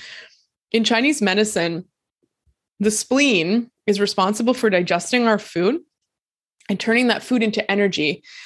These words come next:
but also for digesting our thoughts.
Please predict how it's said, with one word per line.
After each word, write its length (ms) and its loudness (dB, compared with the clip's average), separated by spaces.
but 200 -2
also 480 2
for 180 0
digesting 640 0
our 120 0
thoughts. 680 -2